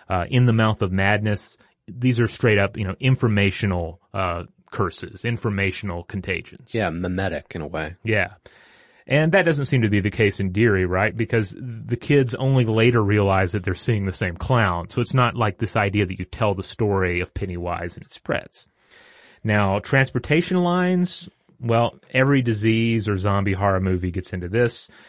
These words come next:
Speaker 1: And, uh, and here in Derry, if it were transportation based, uh, and if we limit just our study to the Derry area, then you could make a case for the water sewage system transporting it around.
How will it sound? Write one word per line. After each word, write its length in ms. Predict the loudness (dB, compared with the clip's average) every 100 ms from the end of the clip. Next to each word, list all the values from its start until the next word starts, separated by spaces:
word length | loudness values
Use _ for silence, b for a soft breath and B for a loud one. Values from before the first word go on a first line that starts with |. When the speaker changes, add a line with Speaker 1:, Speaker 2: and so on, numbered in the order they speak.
| B -2
Speaker 1:
And, 300 | 0 2 2
uh, 160 | 2
and 140 | 0 -4
here 480 | 0 2 2 0 -4
in 160 | -2
Derry, 300 | 0 2 2
if 60 | 0
it 40 |
were 140 | -2 -2
transportation 720 | -2 -2 -2 -2 -2 -2 -2
based, 380 | 0 0 0 -8 b b b b -4
uh, 200 | -4 -4 -10 -20 _ B B
and 160 | -6 -4
if 80 | -2
we 140 | -2
limit 640 | -4 -4 0 2 2 0 -4 -18 _ -8
just 200 | -6 -2
our 80 | -2
study 440 | -4 0 2 2 -2
to 140 | -4
the 100 | -2
Derry 420 | 0 2 2 0
area, 560 | 0 2 2 2 0 -2 b b b b b 2
then 180 | 4
you 80 | 4
could 180 | 4 4
make 160 | 4 0
a 80 |
case 280 | 2 2 2
for 100 | 0
the 80 | 0
water 280 | 2 2 0
sewage 280 | -2 -4 -4
system 260 | -8 -8
transporting 640 | -10 -10 -10 -8 -8 -8 -10
it 100 | -10
around. 320 | -10 -14